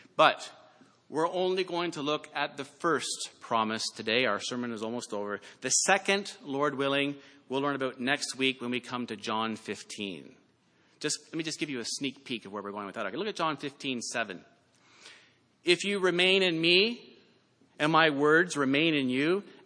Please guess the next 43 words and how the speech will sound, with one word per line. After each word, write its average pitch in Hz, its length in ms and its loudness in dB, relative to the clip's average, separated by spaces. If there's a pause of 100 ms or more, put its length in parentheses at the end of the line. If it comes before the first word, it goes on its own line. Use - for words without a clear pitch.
ask 180 460 4
whatever 127 460 0
you 160 180 0
wish 123 380 4
and 127 120 -4
it 127 40 -4
will 117 120 -8
be 123 100 -4
done 120 260 2
for 113 280 -2
you." 85 220 -4 (1500)
Fifteen 160 640 2 (100)
sixteen. - 640 -2 (960)
"You 180 140 0
did 175 120 4
not 175 260 4
choose 190 340 2
me, 143 100 4
but 135 140 2
I 151 140 8
chose 143 380 0
you 143 360 2
and 131 120 0
appointed 143 500 -2
you 120 320 0 (1080)
so - 160 -2
that 151 100 2
you 156 120 2
might 151 260 2
go 156 180 6
and 139 140 4
bear 139 200 6
fruit, 131 440 0 (160)
fruit 190 300 -4
that 147 120 2
will 123 160 2
last, 135 480 6 (240)
and 143 140 0
so 156 160 4
that 143 180 6
whatever 156 360 2
you 156 200 2
ask 156 320 6